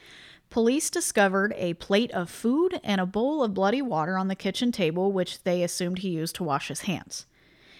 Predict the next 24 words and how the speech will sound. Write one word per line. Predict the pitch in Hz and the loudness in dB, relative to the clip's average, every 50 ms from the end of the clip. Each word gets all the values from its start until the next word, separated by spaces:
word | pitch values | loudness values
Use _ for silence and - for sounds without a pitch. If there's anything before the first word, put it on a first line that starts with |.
| - _ - | -20 _ -4
He | - 247 220 | -2 -2 0
also | - 190 196 226 - - 277 254 254 247 262 262 254 | 2 2 2 2 2 0 2 2 2 2 2 0 -2
searched | - - - - 202 208 233 233 - - | -2 -4 -2 0 0 0 0 -2 -4 -4
through | - 233 233 247 | -4 -4 -2 -2
the | 269 277 | -4 -4
drawers | 226 208 190 185 175 165 180 202 202 - | -2 0 0 2 2 2 2 0 -2 -2
and | - 202 196 185 | -2 -2 -2 0
found | - 196 190 185 180 175 | 2 2 2 2 2 2
garments | - 202 226 233 214 190 180 196 190 - - | 2 4 4 4 4 2 0 -2 -2 -4 -4
to | 208 - | -4 -4
cover | - - 202 190 202 202 | -2 -2 0 2 2 2
various | 185 190 190 196 196 202 190 180 - | 2 2 4 4 4 4 2 2 0
surfaces | - - - 170 175 - 220 196 - 214 208 202 202 | 0 -2 -2 -2 -2 -4 -4 -4 -2 -2 -2 -2 -2
in | 196 | -2
the | 185 175 | -2 -2
house, | 175 185 196 214 226 - - | -2 0 0 0 -2 -2 -2
including | 202 202 190 - - 208 196 190 185 180 170 170 | -2 -2 -4 -2 -2 0 0 0 0 0 -2 -2
mirrors | 175 190 208 226 240 262 254 - | 0 0 0 2 2 0 -2 -2
and | - 208 196 190 | -2 -2 -2 0
glass | 180 175 180 180 202 - | 0 0 0 0 0 -2
panels | - - - - 202 190 196 196 185 180 - 185 | -6 -10 -6 -4 -2 -2 0 0 -2 -2 -4 -4
in | 175 160 | -4 -4
the | 151 - | -6 -6
doors. | - - 170 165 - - - - - - - | -4 -2 -2 -2 -2 -4 -8 -8 -10 -12 -12